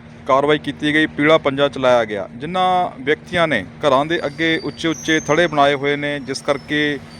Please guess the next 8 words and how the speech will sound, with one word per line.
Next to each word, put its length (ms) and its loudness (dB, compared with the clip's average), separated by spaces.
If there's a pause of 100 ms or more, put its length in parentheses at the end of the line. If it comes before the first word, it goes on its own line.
(360)
ਗਲੀਆਂ 260 2
ਦੇ 100 -2
ਉੱਪਰ 460 -2 (140)
ਨਜਾਇਜ਼ 400 2
ਕਬਜ਼ੇ 300 -2
ਕੀਤੇ 320 -6
ਹੋਏ 200 -2
ਨੇ, 180 -2